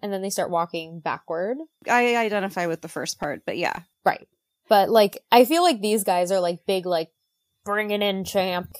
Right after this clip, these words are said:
Speaker 1: kinda, like, hugging in the workplace people.
Speaker 2: Right. The line, "Did you really notice that they don't want anyone to touch them? That is odd by any standards." I
Speaker 1: Thank
Speaker 2: just
Speaker 1: you.
Speaker 2: thought that <laughs> was
Speaker 1: Someone's
Speaker 2: funny.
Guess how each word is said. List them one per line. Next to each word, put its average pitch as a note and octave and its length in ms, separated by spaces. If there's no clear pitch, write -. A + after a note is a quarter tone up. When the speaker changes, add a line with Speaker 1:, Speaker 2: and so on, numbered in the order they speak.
Speaker 1:
kinda, F3+ 300
like, E3 240
hugging F#3+ 420
in F3 100
the E3 80
workplace E3 540
people. E3 560
Speaker 2:
Right. G#3 520
The A3 100
line, F#3+ 320
"Did B3 220
you D4 140
really B3+ 260
notice A3+ 380
that B3 140
they A3 140
don't G#3 260
want A3 160
anyone G#3+ 320
to A3+ 60
touch A3+ 300
them? A#3 240
That A#3+ 220
is D4 180
odd A3+ 260
by G3+ 240
any G3 200
standards." D3+ 540
I A3+ 60
Speaker 1:
Thank G3+ 80
Speaker 2:
just E3+ 120
Speaker 1:
you. - 60
Speaker 2:
thought G#3 160
that - 100
<laughs> - 0
was B3+ 120
Speaker 1:
Someone's B3+ 680
Speaker 2:
funny. C#4+ 60